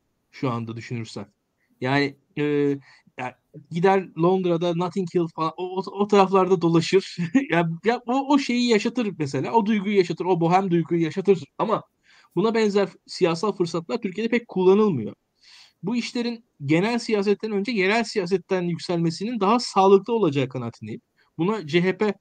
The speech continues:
bence özellikle alan açmalı. Özellikle tip gibi partilerin yerel siyasette, e, büyük şehirlerde bir, bir noktadan buluşmasına alan açmalı. Onlar da zaten aktif,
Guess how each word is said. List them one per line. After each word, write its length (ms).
bence 240
özellikle 360
alan 200
açmalı. 420
Özellikle 360
tip 220
gibi 300
partilerin 460
yerel 280
siyasette, 720
e, 220
büyük 160
şehirlerde 680
bir, 180
bir 80
noktadan 400
buluşmasına 480
alan 220
açmalı. 260
Onlar 320
da 60
zaten 360
aktif, 360